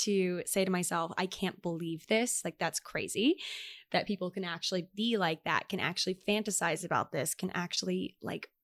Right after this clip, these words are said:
write love letters, guys, like, full-on love letters to convicted criminals." It, like, just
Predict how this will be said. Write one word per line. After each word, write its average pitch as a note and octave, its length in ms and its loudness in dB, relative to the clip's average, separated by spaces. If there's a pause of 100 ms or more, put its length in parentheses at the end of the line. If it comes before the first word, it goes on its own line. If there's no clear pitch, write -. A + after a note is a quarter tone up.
(100)
write G#3 600 2
love G3+ 400 6
letters, G3+ 440 4
guys, E3+ 420 -2
like, F#3 180 -2 (340)
full-on A3+ 480 2
love G3+ 180 -2
letters F3 460 -2
to F#3+ 240 2
convicted G3+ 680 0
criminals." D#4 580 4 (880)
It, - 140 -2
like, A#3 360 2 (160)
just - 300 0